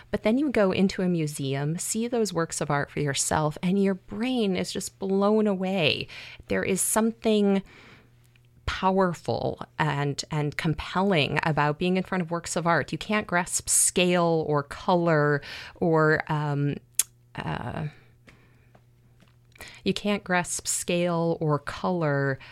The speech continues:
from a screen in the same way that you can before a work of art. You take in texture and brushstroke, and in a way, your thinking mind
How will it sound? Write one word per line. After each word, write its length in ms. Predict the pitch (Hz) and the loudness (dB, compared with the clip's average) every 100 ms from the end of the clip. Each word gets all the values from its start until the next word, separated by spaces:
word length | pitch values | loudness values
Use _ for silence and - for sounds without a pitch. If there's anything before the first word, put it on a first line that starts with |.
| - | -20
from 240 | - - 156 | -6 0 2
a 40 | |
screen 480 | 147 - - 170 156 | 2 0 2 2 2
in 100 | 143 | 2
the 60 | 143 | 0
same 300 | - 151 151 | -2 0 0
way 340 | 147 135 131 | 0 -2 -4
that 120 | 147 - | -4 -6
you 80 | |
can 380 | 147 - 131 135 | -6 -8 -6 -6
before 360 | 139 143 139 131 | -6 -6 -4 -4
a 60 | |
work 220 | 127 123 135 | -4 -6 -8
of 120 | - | -6
art. 380 | - 143 - - | -6 -8 -10 -4
You 160 | 156 156 | -2 0
take 260 | - 175 | -2 -2
in 200 | 175 156 | 0 0
texture 800 | 151 - - - - 185 147 143 - - - | -2 -6 -6 -4 -2 -2 -2 -2 -6 -14 0
and 180 | 180 151 | 0 4
brushstroke, 840 | 190 196 - - - 143 135 - - - - - | 4 2 0 -2 0 0 0 -4 -14 -16 -18 -2
and 300 | 170 170 160 | 2 2 2
in 160 | - 185 | 4 4
a 80 | |
way, 420 | 185 214 277 294 240 | 4 0 -2 -2 -4
your 320 | 196 202 202 - - _ - _ - - | -4 -2 -4 -8 -20 _ -20 _ -8 0
thinking 400 | 277 262 240 190 | 0 2 4 4
mind 680 | 180 190 208 214 214 208 | 4 4 4 4 4 0